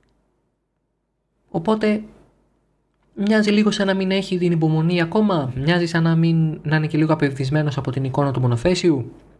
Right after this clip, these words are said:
Πολύ πιθανό. Οπότε αυτό που μου κάνει εμένα, που μου βγάζει εμένα όλο αυτό στη Ferrari αυτή τη στιγμή είναι το εξής.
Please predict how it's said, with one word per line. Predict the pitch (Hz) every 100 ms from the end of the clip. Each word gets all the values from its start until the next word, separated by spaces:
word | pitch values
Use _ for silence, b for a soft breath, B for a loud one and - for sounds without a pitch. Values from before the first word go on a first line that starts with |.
| _ _ _ _ _
Πολύ | - 147
πιθανό. | 127 113 101 104 - - b b b b b
Οπότε | - 160 151
αυτό | 156 170
που | 165
μου | 165 139
κάνει | 139 156 151
εμένα, | 151 151 151 131 117 - b b
που | -
μου | 127
βγάζει | 117 147 147
εμένα | 143 147
όλο | 147 147
αυτό | 123 147
στη | 147 127
Ferrari | 127 135
αυτή | 139 135
τη |
στιγμή | 131 120 131 170
είναι | 170 165
το |
εξής. | 151 147 131 110 -